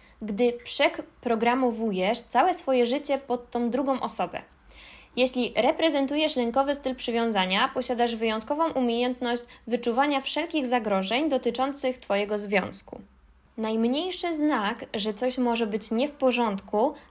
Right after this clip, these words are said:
aktywuje twój system przywiązania, a gdy już do tego dojdzie, nie jesteś w stanie się uspokoić, dopóki twój partner lub partnerka nie da ci jasno do zrozumienia, że wasza relacja jest bezpieczna.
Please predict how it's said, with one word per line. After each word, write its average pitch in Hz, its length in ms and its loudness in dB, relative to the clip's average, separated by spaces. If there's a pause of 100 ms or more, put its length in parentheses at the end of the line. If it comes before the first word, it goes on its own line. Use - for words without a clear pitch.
aktywuje 240 580 0
twój 226 220 -4
system 240 380 0
przywiązania, 214 800 0 (320)
a 214 100 2
gdy 202 200 0
już 302 180 2
do 269 140 4
tego 220 240 0
dojdzie, 202 520 2 (300)
nie 220 160 2
jesteś 285 340 2
w - 140 -8
stanie 233 280 0
się 226 160 -2
uspokoić, 208 680 -2
dopóki 214 480 -6
twój 208 280 -6
partner 214 720 2 (200)
lub 247 340 -2
partnerka 220 840 0 (320)
nie 247 140 6
da 233 100 6
ci 226 180 -2
jasno 269 320 4
do 226 120 2
zrozumienia, 214 680 0
że 226 120 0
wasza 240 300 2
relacja 214 400 0
jest 208 180 -4
bezpieczna. 202 540 -4